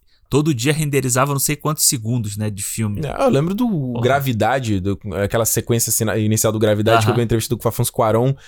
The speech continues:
Speaker 2: ele revendo o filme, ele decidi-, achou que ia ficar mais interessante se começasse de cabeça pra baixo, fosse fazendo aquele spin, né, fosse girando.
Speaker 1: Aham.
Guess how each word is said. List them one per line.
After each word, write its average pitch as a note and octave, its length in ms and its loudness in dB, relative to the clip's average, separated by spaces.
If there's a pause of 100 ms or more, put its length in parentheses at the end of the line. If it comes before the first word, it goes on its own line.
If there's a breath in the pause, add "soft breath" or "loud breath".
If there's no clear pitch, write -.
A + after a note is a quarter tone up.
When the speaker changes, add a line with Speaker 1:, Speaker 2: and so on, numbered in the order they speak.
(240 loud breath)
Speaker 2:
ele A#2 160 2
revendo B2 400 2
o - 20 2
filme, C3 400 2
ele C#3 160 0
decidi-, C3 480 -4
achou B2 260 0
que C3+ 120 -2
ia - 20 -2
ficar C#3 140 -2
mais C3 160 0
interessante C3 340 0
se C#3+ 60 -4
começasse C#3 340 -2
de - 60 -6
cabeça C3 280 0
pra C#3 140 0
baixo, B2+ 300 -2
fosse A2 140 -2
fazendo A2 160 0
aquele A2+ 180 -4
spin, - 380 -2
né, G#2 100 0
fosse G2+ 180 -4
girando. A2 520 4
Speaker 1:
Aham. - 260 2